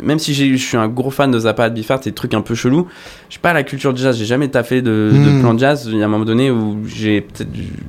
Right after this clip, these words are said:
Speaker 1: j'ai,
Speaker 2: t'es pas plongé
Speaker 1: je me suis
Speaker 2: là-dedans.
Speaker 1: pas plongé là-dedans vraiment, quoi. Et, euh, et donc, il m'a un peu mis en confrontation avec plein de musiciens de son école-là, qui, eux, étaient tous des, des tueurs, et, euh,
Speaker 2: Mhm.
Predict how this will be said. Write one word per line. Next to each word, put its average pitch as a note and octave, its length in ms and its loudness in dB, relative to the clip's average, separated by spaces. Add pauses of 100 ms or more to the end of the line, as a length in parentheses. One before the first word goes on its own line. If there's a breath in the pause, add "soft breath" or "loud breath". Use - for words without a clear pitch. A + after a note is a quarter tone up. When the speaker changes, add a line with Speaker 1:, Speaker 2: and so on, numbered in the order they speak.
(140)
Speaker 1:
j'ai, - 220 -8
Speaker 2:
t'es B2+ 100 2
pas B2+ 100 0
plongé A2+ 340 2
Speaker 1:
je A2 100 2
me G#2+ 40 2
suis G#2+ 120 4
Speaker 2:
là-dedans. G#2 120 2
Speaker 1:
pas C#3+ 60 4
plongé B2+ 280 0
là-dedans A#2 280 0
vraiment, G#2+ 240 0
quoi. F#2+ 180 -6 (1040 loud breath)
Et, F#2+ 240 4
euh, E2+ 720 2 (800)
et G#2+ 80 0
donc, A#2 220 2
il - 20 2
m'a G#2+ 160 6
un G#2 80 4
peu D#3 120 2
mis D#3 180 4
en B2 140 2
confrontation C3 540 0
avec B2 220 0
plein D3+ 140 0
de D3 60 2
musiciens C3+ 340 0
de C#3 100 0
son B2 220 2
école-là, B2+ 340 2
qui, A2+ 320 -4
eux, C3 140 4
étaient G#2 140 -2
tous D3 200 -6
des, A2 260 2
des G2 120 -2
tueurs, C#3+ 320 2
et, G#2 100 4
euh, G2+ 80 2
Speaker 2:
Mhm. B2 320 6